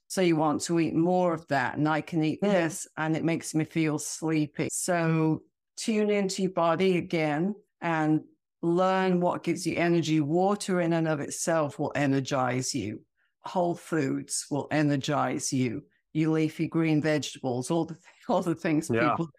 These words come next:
Speaker 1: really want to hear about, but nevertheless, those are our things. And I'm a vegetarian, so I'm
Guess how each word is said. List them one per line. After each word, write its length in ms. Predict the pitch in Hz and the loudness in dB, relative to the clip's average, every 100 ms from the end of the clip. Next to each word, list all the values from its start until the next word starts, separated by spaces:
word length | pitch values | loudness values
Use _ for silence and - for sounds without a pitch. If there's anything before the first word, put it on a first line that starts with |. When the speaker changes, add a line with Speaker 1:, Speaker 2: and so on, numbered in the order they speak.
| - | -12
Speaker 1:
really 300 | 165 165 165 | -2 2 2
want 240 | 160 151 | 2 0
to 80 | 160 | -2
hear 300 | 147 170 160 | -2 0 2
about, 480 | 180 185 190 190 185 | 2 2 2 2 0
but 200 | 160 - - - _ - | -4 -4 -10 -20 _ -2
nevertheless, 840 | 180 170 165 165 160 156 175 - | 2 2 0 0 0 2 0 -6
those 340 | - 165 160 151 | -2 -2 0 0
are 100 | 156 | 0
our 120 | 170 | -2
things. 300 | 175 165 165 | 0 0 2
And 180 | 170 175 | 0 2
I'm 180 | 196 220 | 4 2
a 60 | |
vegetarian, 960 | 185 175 170 151 - 180 175 160 139 143 | 2 0 0 -4 -2 0 2 2 2 0
so 240 | - 160 | 0 0
I'm 240 | 160 170 | 2 2